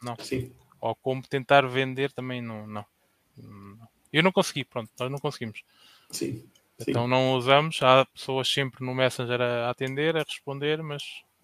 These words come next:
Speaker 1: chatbot não,
Speaker 2: Não,
Speaker 1: não entrei.
Speaker 2: e, e tens o, e tens o problema de ser, apesar de ser um meio fixe para as pessoas contactarem, acaba por ser um meio intrusivo, não é? Porque tu
Speaker 1: Sim, sim.
Speaker 2: estás ali a entrar na, na esfera quase privada da pessoa, que é tipo, "Eu vou-te mandar mensagem quando quiser", e tal, e plim, plim, plim, epá, e a pessoa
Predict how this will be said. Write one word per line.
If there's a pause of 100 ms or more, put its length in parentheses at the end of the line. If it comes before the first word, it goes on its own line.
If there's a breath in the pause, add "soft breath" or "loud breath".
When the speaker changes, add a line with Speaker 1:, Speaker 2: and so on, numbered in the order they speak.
(220)
Speaker 1:
chatbot
não,
Speaker 2:
Não,
Speaker 1:
não
entrei.
Speaker 2:
e,
e
tens
o,
e
tens
o
problema
de
ser,
apesar
de
ser
um
meio
fixe
para
as
pessoas
contactarem,
acaba
por
ser
um
meio
intrusivo,
não
é?
Porque
tu
Speaker 1:
Sim, (500)
sim.
Speaker 2:
estás
ali
a
entrar
na,
na
esfera
quase
privada
da
pessoa,
que
é
tipo,
"Eu
vou-te
mandar
mensagem
quando
quiser",
e
tal,
e
plim,
plim,
plim,
epá,
e
a
pessoa